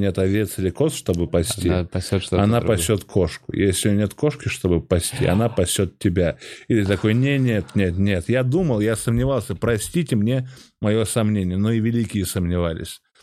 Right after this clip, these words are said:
Speaker 1: Теперь <laughs> никакого сомнения нет. Спасибо тебе, э, пастушья собака, шотландская,
Speaker 2: Да, я
Speaker 1: австралийская.
Speaker 2: понял, которая пасёт кота
Speaker 1: Мгм.
Speaker 2: дома. Да, это замечательно. Итак, Ракеша пишет: «Поздравляю с выздоровлением, а Колю ещё с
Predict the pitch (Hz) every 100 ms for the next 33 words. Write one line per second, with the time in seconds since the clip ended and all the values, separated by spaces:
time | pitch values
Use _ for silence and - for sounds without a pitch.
0 | _ _ - 98 107 117 110 - 107 110
1 | 95 117 101 - 95 92 90 90 87 82
2 | - - - - 95 120 110 - 95 95
3 | 90 85 85 _ _ _ _ - 95 -
4 | 95 - 110 - 101 - 139 135 113 -
5 | 107 120 123 110 - 101 110 107 107 127
6 | 107 117 127 131 127 127 - 120 135 135
7 | 143 _ _ _ 135 104 104 95 90 90
8 | 87 127 92 95 87 101 95 90 85 85
9 | 76 _ _ _ _ _ _ _ _ _
10 | - 110 117 113 113 131 143 139 113 -
11 | 113 98 - 98 110 117 120 110 107 101
12 | 110 104 135 123 95 95 - 123 110 95
13 | - - 113 98 - - - - 110 107